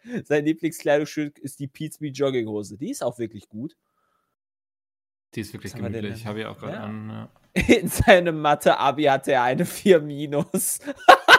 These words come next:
Speaker 1: <laughs> Sehr gut. Ja, Alter, bei der Bundestagswahl zweitausenddreizehn hat er die C D U gewählt, da er fand, Merkel vertrete Deutschland international sehr gut. Inzwischen distanziert er sich jedoch davon.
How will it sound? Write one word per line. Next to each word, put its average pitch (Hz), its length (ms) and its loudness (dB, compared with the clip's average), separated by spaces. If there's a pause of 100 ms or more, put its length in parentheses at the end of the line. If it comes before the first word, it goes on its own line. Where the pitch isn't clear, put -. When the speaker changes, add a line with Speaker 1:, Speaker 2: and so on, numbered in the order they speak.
(120)
Speaker 1:
<laughs> 262 1200 2
Sehr 233 380 4
gut. 175 540 0 (1700)
Ja, 320 380 6
Alter, 320 320 6 (280)
bei 220 140 6
der 233 100 6
Bundestagswahl 240 600 -4
zweitausenddreizehn 208 680 -2
hat 202 140 0
er 185 60 0
die 170 140 -10
C - 160 -8
D 175 100 -8
U 220 140 -8
gewählt, 190 400 0
da 139 120 0
er 151 80 -2
fand, 180 400 -8
Merkel 180 260 -4
vertrete 170 500 -6
Deutschland 156 400 -4
international 156 640 -8
sehr 147 160 -4
gut. 170 280 -10
Inzwischen 151 440 -12
distanziert 170 460 -8
er 120 80 -4
sich 110 180 -12
jedoch 107 260 -8
davon. 104 400 -12